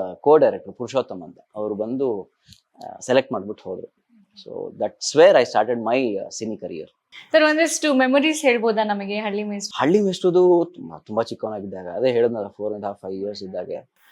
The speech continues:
Speaker 1: So
Speaker 2: ಅದೇ ನಿಮ್ಗೆ ಆ ಟೈಮಲ್ಲಿ ಏನ್ ನೆನ್ಪಿತ್ತು?
Speaker 1: ಕೆಲವೊಂದು, ಓ, ಸುಮಾರು ಸಲ ಹೇಳಿದ್ದೀನಿ actually ಆಗಿ.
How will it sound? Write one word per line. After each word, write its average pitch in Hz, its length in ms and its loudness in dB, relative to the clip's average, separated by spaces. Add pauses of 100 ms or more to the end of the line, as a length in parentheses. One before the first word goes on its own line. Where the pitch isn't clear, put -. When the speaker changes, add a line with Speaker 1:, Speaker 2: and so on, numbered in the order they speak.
(340)
Speaker 1:
So 117 240 8
Speaker 2:
ಅದೇ 117 240 6
ನಿಮ್ಗೆ 294 680 -8
ಆ 277 60 -6
ಟೈಮಲ್ಲಿ 302 500 -12
ಏನ್ 277 380 -10
ನೆನ್ಪಿತ್ತು? 247 360 -14
Speaker 1:
ಕೆಲವೊಂದು, 214 380 8
ಓ, 127 400 8 (460)
ಸುಮಾರು 135 220 6
ಸಲ 135 140 2
ಹೇಳಿದ್ದೀನಿ 110 520 2
actually 85 240 -8
ಆಗಿ. 90 280 -6